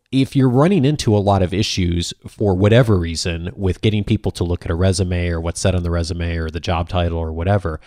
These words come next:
the other strategy and the better strategy for most people as far as growing their careers is building the professional network.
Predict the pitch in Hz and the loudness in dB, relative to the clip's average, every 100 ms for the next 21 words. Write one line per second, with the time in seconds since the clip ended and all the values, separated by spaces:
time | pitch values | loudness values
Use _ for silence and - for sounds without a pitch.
0 | _ _ - 104 110 143 110 92 - - | _ _ -2 2 4 6 4 2 -2 -8
1 | - 95 90 120 90 90 82 - 107 90 | -4 0 2 2 2 0 -4 0 0 0
2 | 80 101 139 - 90 85 82 85 85 - | 0 2 2 0 -2 -2 -4 -4 -4 -6
3 | - 82 95 110 - 92 - 90 80 - | -6 0 2 2 2 -2 0 -2 -4 -2
4 | 85 82 101 87 85 78 - 92 101 82 | -2 0 -2 -2 -2 -8 -4 0 2 0
5 | - - _ 101 80 107 101 95 87 92 | -4 -12 _ -6 0 2 4 2 0 -2
6 | 92 87 - 82 98 - 85 - | -2 -4 -4 -2 -2 -2 -10 -18